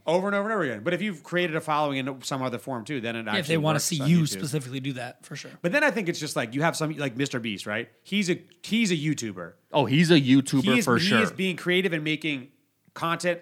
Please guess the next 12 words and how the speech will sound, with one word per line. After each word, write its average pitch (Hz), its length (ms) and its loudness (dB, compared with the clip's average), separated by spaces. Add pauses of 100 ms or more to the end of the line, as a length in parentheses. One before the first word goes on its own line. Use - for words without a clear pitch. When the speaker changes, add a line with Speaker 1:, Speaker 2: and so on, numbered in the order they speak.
Speaker 1:
unlike 143 400 -2
anyone 160 340 0
else 143 280 0
and 120 140 -8
putting 139 280 -6
on 131 80 -6
a 127 40 -6
YouTube, 123 360 -6
and 110 80 -10
people 120 180 -12
go 120 340 -6
and 107 200 -8